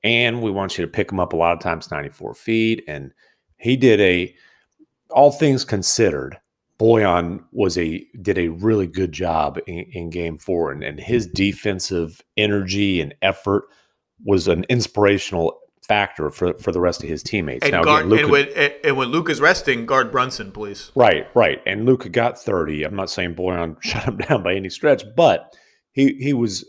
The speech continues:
Speaker 1: he was a factor. <sighs> That's a lot to ask, you know, thirty whatever year old Bojan Bogdanovic. Um, and then say, "Hey, we also need you to probably score twenty plus a game pretty efficiently."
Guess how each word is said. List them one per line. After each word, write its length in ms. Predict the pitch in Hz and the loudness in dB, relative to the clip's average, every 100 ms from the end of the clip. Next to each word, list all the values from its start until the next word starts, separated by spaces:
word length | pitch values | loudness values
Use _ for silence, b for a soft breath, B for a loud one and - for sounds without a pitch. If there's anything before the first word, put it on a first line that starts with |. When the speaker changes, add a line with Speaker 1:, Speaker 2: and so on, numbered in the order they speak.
| _ - | _ -4
Speaker 1:
he 120 | 135 | -2
was 120 | 98 | -2
a 60 | 92 | -2
factor. 580 | 120 117 107 - 62 - _ _ _ _ _ _ _ _ _ _ _ _ _ _ - | 2 2 0 -6 -16 -18 _ _ _ _ _ _ _ _ _ _ _ _ _ _ -14
<sighs> 60 | B B B - - | B B B -14 -12
That's 180 | 117 82 | -6 -6
a 60 | |
lot 380 | 76 87 110 110 | -4 -2 -2 -2
to 120 | - | -4
ask, 540 | 101 104 90 - - - _ _ | 0 0 -2 -4 -10 -16 _ _
you 100 | 92 | -14
know, 280 | 80 69 65 _ _ _ _ _ | -10 -10 -12 _ _ _ _ _
thirty 300 | - 104 104 | 0 2 2
whatever 360 | 95 95 92 95 | 2 2 2 2
year 160 | 92 | 2
old 220 | 90 85 | 2 0
Bojan 420 | 90 95 92 87 82 | -2 -2 0 -2 -2
Bogdanovic. 880 | 82 78 85 90 69 64 - - - _ - | -4 -2 -2 -2 -6 -10 -10 -12 -12 _ -8
Um, 560 | 76 73 69 65 65 - _ _ _ - | -6 -6 -8 -10 -18 -20 _ _ _ -6
and 300 | 95 90 87 | -4 -4 0
then 460 | 113 104 82 76 - - | 0 2 -2 -10 -20 -10
say, 180 | - 90 | -4 0
"Hey, 220 | 104 95 | 0 0
we 160 | 87 92 | 2 2
also 260 | 101 - | 0 -2
need 220 | 90 92 | -6 -8
you 140 | 90 78 | -8 -14
to 80 | - | -12
probably 240 | - 90 82 | -6 -6 -6
score 500 | - 87 90 87 - - | -8 -6 -4 -6 -10 -16
twenty 300 | - 95 87 | -10 -8 -6
plus 320 | 101 92 95 | -6 -6 -4
a 40 | |
game 240 | 90 90 87 | -6 -6 -6
pretty 200 | 92 87 | -6 -6
efficiently." 680 | - 101 - 92 101 98 | -4 -4 -4 -8 -8 -10